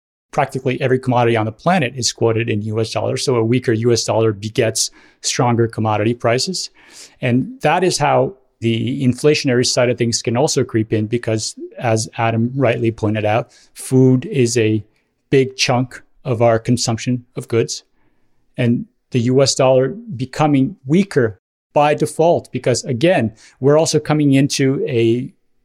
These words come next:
moment in time, there's gonna be less growth to go around. And it's gonna be the beggar thy neighbor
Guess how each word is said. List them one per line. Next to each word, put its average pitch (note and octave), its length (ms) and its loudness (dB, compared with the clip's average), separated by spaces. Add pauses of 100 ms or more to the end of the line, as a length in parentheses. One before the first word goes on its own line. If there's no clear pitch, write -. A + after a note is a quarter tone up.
(180)
moment D3 420 2
in C3+ 120 0
time, C3 360 -2
there's B2 220 -2
gonna B2+ 160 -2
be A#2 180 -2
less B2+ 540 -2 (640)
growth C3+ 240 2
to - 80 0
go C3+ 140 2
around. B2 360 2 (340)
And A#2+ 80 -2
it's A2+ 100 -4
gonna C3 160 2
be B2+ 120 2
the B2 120 0
beggar B2+ 380 2
thy D3+ 160 2
neighbor B2+ 420 2